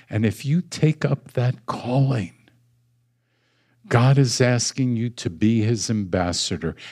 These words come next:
and he takes everyone who calls upon the name of the Lord. So call upon the name of the Lord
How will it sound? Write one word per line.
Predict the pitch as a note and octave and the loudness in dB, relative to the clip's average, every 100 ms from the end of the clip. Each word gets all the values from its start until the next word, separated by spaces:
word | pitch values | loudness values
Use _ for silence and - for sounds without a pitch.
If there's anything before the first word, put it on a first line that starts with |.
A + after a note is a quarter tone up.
| - | -6
and | G2+ G2 | -4 -4
he | - D3 | -4 -6
takes | - C3+ B2 - - - | -2 -2 -2 -4 -6 0
everyone | D#3 D#3+ C#3+ D3 F#2+ F#2+ F2+ F2+ - _ | 2 4 4 4 4 0 -2 -4 -10 _
who | A2+ G2 - | -2 -2 -6
calls | - C#3+ C#3+ C#3+ C#3+ C3 - - | -2 4 6 6 4 0 -4 -6
upon | G#2 - - B2+ B2 A#2+ A#2+ | -10 -6 0 2 2 0 -2
the | F#2 | -2
name | F2+ F#2+ A#2+ B2 B2 B2 | -2 0 2 2 0 -4
of | - A2 | -4 -4
the | G#2 | -2
Lord. | G2 G2+ F2+ E2+ D#2+ - - _ _ _ _ _ _ _ _ _ _ _ _ _ _ _ _ _ _ - | -2 0 -2 -6 -10 -16 -20 _ _ _ _ _ _ _ _ _ _ _ _ _ _ _ _ _ _ -6
So | - - B2 | -2 2 2
call | - - - C#3+ D3+ D3+ D#3+ - | 0 -6 0 4 6 6 4 0
upon | G#2 - - A#2 A#2 A2+ | -4 -4 -4 -2 -2 -4
the | G#2 | -6
name | F#2 G2+ F#2 | -4 -4 -6
of | F#2 | -8
the | F2 | -8
Lord | D#2+ D#2+ D#2+ _ | -10 -14 -18 _